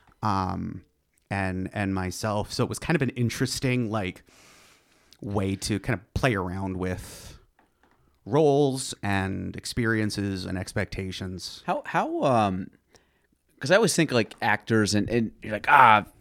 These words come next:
Speaker 2: anybody could act." And you, like, when you start seeing, like, movies and stuff, and then when
Speaker 1: Mm-hmm.
Speaker 2: you start, like, and, and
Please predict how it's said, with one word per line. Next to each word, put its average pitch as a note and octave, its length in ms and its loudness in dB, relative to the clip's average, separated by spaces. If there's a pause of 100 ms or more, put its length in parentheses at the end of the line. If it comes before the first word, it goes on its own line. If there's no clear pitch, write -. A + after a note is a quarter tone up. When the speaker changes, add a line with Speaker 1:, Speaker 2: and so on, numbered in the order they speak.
(200)
Speaker 2:
anybody B2 360 6
could G#2 160 -2
act." F#2 320 0
And G#2 100 -2
you, G2+ 80 -4
like, A#2 200 -2
when C3 100 4
you B2+ 80 4
start D3 240 6
seeing, C#3+ 180 2
like, A#2+ 140 0
movies B2 360 4
and G#2+ 100 -2
stuff, G2 180 -2
and D3+ 60 0
then - 140 4
when D#3+ 80 8
Speaker 1:
Mm-hmm. D3+ 40 6
Speaker 2:
you C3 40 0
start, C#3+ 260 4
like, A2+ 180 2 (440)
and, F3 200 6
and C#3+ 500 2